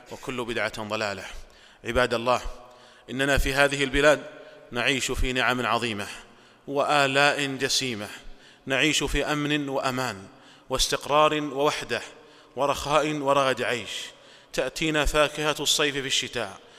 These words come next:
وتأتينا فاكهة الشتاء في الصيف.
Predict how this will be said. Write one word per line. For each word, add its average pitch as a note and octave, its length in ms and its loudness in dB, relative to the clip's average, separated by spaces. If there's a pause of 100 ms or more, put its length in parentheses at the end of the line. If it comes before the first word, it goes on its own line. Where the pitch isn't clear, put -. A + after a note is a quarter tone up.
(240)
وتأتينا C3+ 800 2
فاكهة C#3 600 2
الشتاء C3 580 0
في A2+ 80 -6
الصيف. A2+ 380 -2